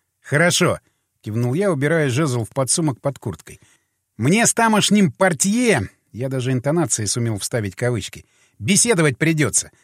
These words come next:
Так что сторожа на тебе». «Сколько их там?» «Без понятия, но больше двух быть не может. Под семёрой место. Они больше репутации брать пытаются».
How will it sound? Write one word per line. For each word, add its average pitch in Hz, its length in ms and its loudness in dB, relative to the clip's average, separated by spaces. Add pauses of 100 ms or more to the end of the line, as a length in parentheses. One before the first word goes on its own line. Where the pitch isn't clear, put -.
(260)
Так 208 200 2
что 208 260 2
сторожа 180 460 2
на 220 100 2
тебе». 147 400 2 (360)
«Сколько 226 460 2
их 190 140 0
там?» 151 300 2 (240)
«Без 131 240 0
понятия, 202 480 2
но 180 160 4
больше 196 260 2
двух 185 240 0
быть 170 200 2
не 147 100 4
может. 135 340 0 (380)
Под 165 160 0
семёрой 226 400 4
место. 127 500 0
Они 180 220 2
больше 180 320 4
репутации 180 560 2
брать 131 260 0
пытаются». 120 560 -2